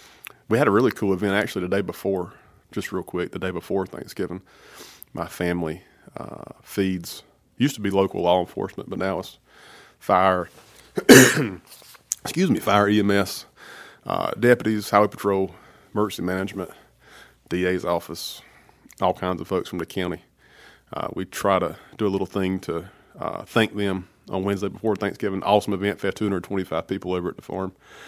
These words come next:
Really cool event. One of the highlights of my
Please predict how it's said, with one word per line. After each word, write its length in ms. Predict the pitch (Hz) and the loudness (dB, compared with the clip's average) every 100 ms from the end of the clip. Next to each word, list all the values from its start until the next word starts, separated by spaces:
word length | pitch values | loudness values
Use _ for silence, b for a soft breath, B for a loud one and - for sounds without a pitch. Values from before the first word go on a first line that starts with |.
| B - | B 8
Really 220 | 160 120 | 10 8
cool 200 | 104 92 | 6 0
event. 280 | 85 85 - B B B _ _ _ _ - | 0 -6 -10 B B B _ _ _ _ -8
One 140 | 123 117 | 0 2
of 60 | |
the 80 | 98 | 2
highlights 480 | 104 107 92 92 - | 2 2 2 -2 -6
of 80 | 90 | -4
my 240 | 90 87 | -2 -2